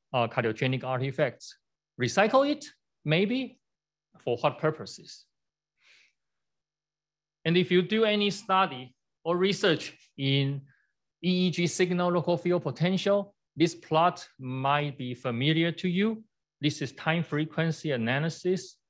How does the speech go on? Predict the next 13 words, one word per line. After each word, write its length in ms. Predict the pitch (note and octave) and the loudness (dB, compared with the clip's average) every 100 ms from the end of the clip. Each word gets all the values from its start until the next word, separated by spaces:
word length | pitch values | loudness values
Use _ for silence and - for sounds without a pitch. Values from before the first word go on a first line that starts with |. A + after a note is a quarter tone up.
| - | 0
plot 380 | D#3 G3 - - | 2 2 0 -16
spectrogram. 1000 | - - D3+ D#3 - B2 A#2 F#2+ A2+ A#2 _ _ _ _ _ _ _ _ | -16 -4 -2 -2 -6 -8 -6 -8 -8 -10 _ _ _ _ _ _ _ _
So 100 | - | -4
you 80 | D#3 | -2
can 160 | C3 | -2
see 220 | A#2+ C#3 | -2 -4
that 200 | B2 C3 | 0 0
is 140 | B2 - | 0 -6
time. 640 | - F3+ D3+ A#2+ D#3 D#3+ _ _ _ _ _ - | -2 2 2 2 -2 -6 _ _ _ _ _ -4
And 200 | C3 B2 | -2 -2
at 200 | B2 A#2+ | -2 0
each 240 | G3 - | 0 -2
time, 560 | - G#3+ F3+ C3 D#3+ | -2 4 4 4 2